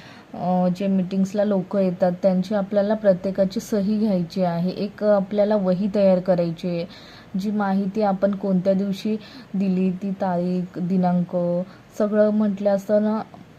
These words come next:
अ, माहिती लिहायची आहे आणि त्यांची जी लोक, लोकं आलेली आहेत त्यांची नावं आणि सही घ्यायची आहे. हा व्हिडिओसुद्धा तुमच्यासाठी खूपच उपयुक्त आहे. तुम्ही एखादा जर टॉपिक्स, अ, घेतला तर त्याच्यावर खूप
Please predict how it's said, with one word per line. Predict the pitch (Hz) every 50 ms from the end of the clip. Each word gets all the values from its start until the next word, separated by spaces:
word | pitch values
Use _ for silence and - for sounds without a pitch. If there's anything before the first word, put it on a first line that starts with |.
| - -
अ, | - 165 170 170
माहिती | 180 190 190 185 190 202 190 - 233 220
लिहायची | 214 208 202 202 190 185 180 208
आहे | 202 190 180 180 180 190 220 277
आणि | 269 226 196 202 220
त्यांची | 214 220 196 185 185 180 - 226 269 392 - - - - - - - - - 190
जी | 202 226 214
लोक, | 214 208 196 190 196 - - - -
लोकं | 196 196 196 190 190 - 196
आलेली | 190 180 180 175 175 175 175 180
आहेत | 175 175 180 185 180 175 -
त्यांची | 185 180 180 - 220 262 320 - - - - -
नावं | 196 190 175 170 175 175 - -
आणि | - 185 190 226 294
सही | - - 262 233 220 214 208
घ्यायची | 190 196 208 180 165 160 156 - - 175
आहे. | 160 160 160 160 147 170 160 156 - - - - - - 180
हा | 196 185
व्हिडिओसुद्धा | 185 185 180 180 185 180 180 185 - 202 180 170 196 196 196 208 - - - - - -
तुमच्यासाठी | - 202 190 180 196 190 196 185 185 -
खूपच | - 220 196 - 214 196
उपयुक्त | 214 190 190 202 196 190 180 180 - -
आहे. | 185 180 175 175 185 180 175 185 208 202 - - - - - -
तुम्ही | 202 208 202 202 196
एखादा | 196 196 220 208 196 208
जर | 208 190 202 196 196 190 -
टॉपिक्स, | 202 180 170 - - 185 - - - 214
अ, | 185 151 180 190 190 190
घेतला | 185 202 226 190 - - 180 180 175 180
तर | 175 - 196 185 -
त्याच्यावर | 196 185 180 - 196 190 190 190 190
खूप | - 208 190